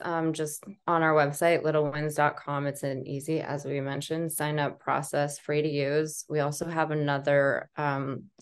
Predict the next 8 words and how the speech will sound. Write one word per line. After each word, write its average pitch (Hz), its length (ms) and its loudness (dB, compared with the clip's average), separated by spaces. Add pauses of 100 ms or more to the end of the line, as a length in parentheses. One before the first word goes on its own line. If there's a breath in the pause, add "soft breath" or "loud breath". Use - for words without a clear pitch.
(100)
membership 147 760 0
that 104 260 0
has 151 420 -2
other 151 280 2
things. 143 600 -4
I 151 60 0
do 160 280 2
hope 156 440 0